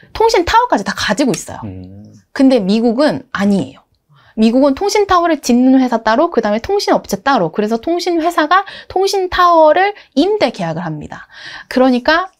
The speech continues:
Speaker 1: 미국의 통신사가 버라이전인가? 아직도 있겠죠? 제가 미국에 살았을 때 버라이전이
Speaker 2: 어,
Speaker 1: 제일 컸는데.
Speaker 2: 그쵸. 네네.
Speaker 1: 네, 버라이전,
Speaker 2: 네. 음.
Speaker 1: 버라이전이 이 아메리칸 타워에서 지은 통신 타워랑 계약을 해요. 근데 통신,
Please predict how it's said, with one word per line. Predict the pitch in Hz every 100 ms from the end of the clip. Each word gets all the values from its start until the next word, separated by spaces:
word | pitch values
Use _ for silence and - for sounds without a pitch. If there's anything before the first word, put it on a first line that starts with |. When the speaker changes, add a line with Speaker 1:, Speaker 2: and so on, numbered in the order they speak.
| _ _ _
Speaker 1:
미국의 | 202 208 262
통신사가 | 262 330 - 233
버라이전인가? | - 190 214 247 160 147 113 -
아직도 | 202 - -
있겠죠? | - - 233
제가 | - 226
미국에 | 208 202
살았을 | 247 320 320
때 | 220
버라이전이 | - 254 269 233 240
Speaker 2:
어, |
Speaker 1:
제일 | 233 196
컸는데. | - 320 240 240 339
Speaker 2:
그쵸. | -
네네. | 87 82
Speaker 1:
네, | 220
버라이전, | 214 254 320 285 269 269
Speaker 2:
네. | 208
음. | 180 165
Speaker 1:
버라이전이 | - 254 285 294 277 262 285 403 427 - _ _ _
이 | 220 240 240 233 - _ _
아메리칸 | 190 254 302 302 - 262 254
타워에서 | 262 302 294 277 262
지은 | 254 220 226
통신 | 233 311 311
타워랑 | 302 320 294 -
계약을 | - 208 226 208 202
해요. | 196 180 175 170
근데 | 214 208 196
통신, | 339 359 392 370 330